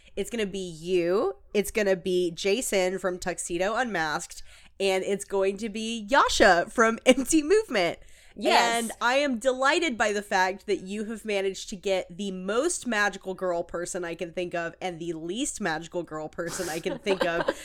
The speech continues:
Speaker 2: <laughs>
Speaker 1: and you have brought them together for one podcast.
Speaker 2: <laughs> It should be interesting because Yasha and Gio have told me that they have tried to get into the show before and have not been able to get into it. And, you know,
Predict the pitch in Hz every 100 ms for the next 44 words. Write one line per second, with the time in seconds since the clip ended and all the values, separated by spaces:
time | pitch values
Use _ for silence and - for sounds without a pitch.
0 | 285 - 214 208 202 254 254 269 247 240
1 | 226 214 - - - - 185 233 240 294
2 | 262 226 196 208 170 165 160 185 180 180
3 | 180 175 165 147 156 175 196 - - -
4 | 320 392 - 403 254 - - 277 269 320
5 | - 440 427 370 - 254 - 208 - 185
6 | 151 147 156 220 277 262 262 247 269 220
7 | 196 233 254 277 277 254 254 262 - -
8 | - 226 339 254 196 175 175 180 175 -
9 | 185 170 175 170 170 175 196 185 - -
10 | 180 180 190 190 190 185 180 170 170 165
11 | 170 - 151 147 147 - _ - - 185
12 | 165 160 180 175 185 175 180 175 170 165
13 | 156 143 - - - - - 208 214 208
14 | 208 - 269 262 240